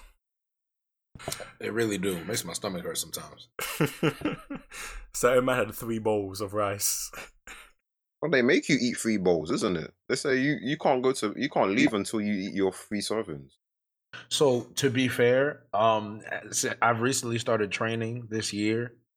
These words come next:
Speaker 1: Well, I would say, like, over the last six months. And after a workout,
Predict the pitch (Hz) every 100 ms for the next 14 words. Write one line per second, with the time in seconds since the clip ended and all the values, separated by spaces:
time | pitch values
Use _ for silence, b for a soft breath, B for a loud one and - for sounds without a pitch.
0 | _ _ 107 107 101 101 110 113 104 95
1 | 85 95 95 92 98 104 - 107 - 98
2 | 113 120 - _ _ _ _ _ _ 120
3 | 110 107 - 113 131 151 120 101 117 135
4 | 147 151 156